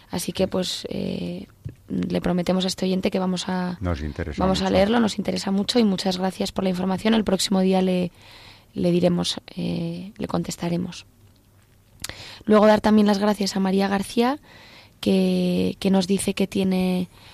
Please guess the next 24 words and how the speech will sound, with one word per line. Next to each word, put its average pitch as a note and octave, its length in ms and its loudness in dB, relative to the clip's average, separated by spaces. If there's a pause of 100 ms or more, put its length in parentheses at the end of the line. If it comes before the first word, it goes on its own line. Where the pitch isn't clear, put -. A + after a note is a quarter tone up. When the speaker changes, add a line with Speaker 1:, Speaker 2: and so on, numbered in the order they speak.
(220)
Speaker 1:
eh, F#3 280 0
un F#3+ 120 2
libro G3 240 6
muy F#3+ 120 4
interesante G3+ 760 2
que, F#3 580 -2 (800)
que F#3 220 -4
comentarnos, G#3+ 720 2
así F#3+ 160 -6
que F#3+ 100 -2
le F#3 60 0
animamos F3+ 420 0
a F3+ 40 -6
que F3+ 100 -4
nos F3 180 -4
cuente F3+ 280 -2
en E3+ 360 -4
su F3+ 120 -4
próximo F3+ 400 -4
email F3 220 -2
de F3 100 -2
qué F3+ 100 -8
se F3 120 -6
trata. C4+ 360 -2